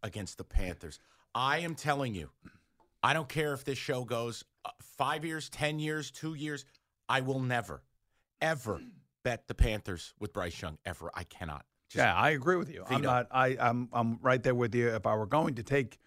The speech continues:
Speaker 2: one of these two teams, I would probably, I would probably take the Panthers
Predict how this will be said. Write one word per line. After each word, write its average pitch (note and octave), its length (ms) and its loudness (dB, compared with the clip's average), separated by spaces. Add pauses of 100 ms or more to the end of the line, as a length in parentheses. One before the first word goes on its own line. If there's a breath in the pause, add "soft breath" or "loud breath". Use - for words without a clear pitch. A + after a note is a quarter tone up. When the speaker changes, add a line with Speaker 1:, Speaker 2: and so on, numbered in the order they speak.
(720 soft breath)
Speaker 2:
one B2+ 260 4
of B2+ 80 -2
these A#2+ 180 0
two C3 180 2
teams, A2 540 -2
I A#2+ 80 4
would G#2+ 180 0
probably, B2+ 680 2 (120)
I A#2 100 4
would A2 200 -2 (100)
probably F3 800 4
take D#3+ 420 -2
the B2+ 80 -2
Panthers A2+ 460 -4